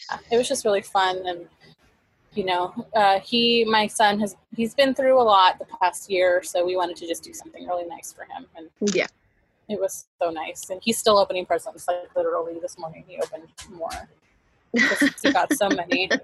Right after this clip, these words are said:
Speaker 1: was, it's crazy.
Speaker 2: <laughs>
Speaker 1: My
Speaker 2: Uh,
Speaker 1: poor house. Just when I got it clean,
Speaker 2: At least he won't
Speaker 1: boxes
Speaker 2: be
Speaker 1: everywhere.
Speaker 2: bored for a while.
Speaker 1: Yeah, he already did all of his Legos.
Speaker 2: Oh my gosh.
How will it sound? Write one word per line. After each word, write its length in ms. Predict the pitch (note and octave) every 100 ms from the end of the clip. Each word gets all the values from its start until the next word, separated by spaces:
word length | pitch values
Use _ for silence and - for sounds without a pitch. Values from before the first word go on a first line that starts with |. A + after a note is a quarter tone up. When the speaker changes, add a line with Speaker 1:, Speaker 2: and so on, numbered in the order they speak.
| -
Speaker 1:
was, 200 | E3+ -
it's 220 | E3+ -
crazy. 500 | - F#3+ F3+ F3+ F#3+
Speaker 2:
<laughs> 1400 | C#4 D4+ D#4+ - C4+ - E3 D#4+ - - _ _ _ _
Speaker 1:
My 200 | B3+ B3+ A#3
Speaker 2:
Uh, 80 |
Speaker 1:
poor 180 | A3+ G3+
house. 760 | F#3 E3+ F#3+ - - - - -
Just 160 | - A#3+
when 60 | A#3
I 40 |
got 120 | A3 A3
it 120 | A3
clean, 300 | G#3+ G3+ G#3 - _ _ _ -
Speaker 2:
At 60 | A3
least 180 | C4 G#3
he 60 |
won't 80 | G3
Speaker 1:
boxes 120 | G3+
Speaker 2:
be 120 | G#3 G3
Speaker 1:
everywhere. 280 | G3+ G3+
Speaker 2:
bored 360 | G3 F3+ F#3+ A3
for 120 | -
a 100 | -
while. 420 | D#3+ F2 - G#3 G3 _ _ _ _ _ _ _ _ _ _ _ _ _ -
Speaker 1:
Yeah, 260 | F#3+ E3+ F3+ -
he 100 | A#3+
already 220 | B3+ C4
did 120 | A3+
all 100 | A#3 A3+
of 60 |
his 100 | G3+
Legos. 580 | G3 G3+ F3+ F3+ - - - - - -
Speaker 2:
Oh 140 | A3+
my 120 | F3 D#3
gosh. 640 | D3+ D#3 F3+ - -